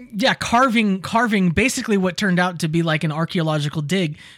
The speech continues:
because me and my neighbor friend Josh Sweet, um, who used to get in trouble together, uh,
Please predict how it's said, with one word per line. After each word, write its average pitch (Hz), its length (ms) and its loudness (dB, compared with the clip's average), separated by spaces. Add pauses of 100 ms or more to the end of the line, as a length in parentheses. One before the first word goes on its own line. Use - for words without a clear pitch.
because 180 300 0
me 254 460 2
and 202 160 2
my 175 200 2
neighbor 170 500 0
friend 151 460 -2
Josh 151 340 0
Sweet, 202 440 2 (500)
um, 139 560 0 (340)
who 180 120 2
used 175 280 4
to 175 80 2
get 160 160 0
in 151 60 -2
trouble 156 460 0
together, 123 560 -6
uh, 139 360 -4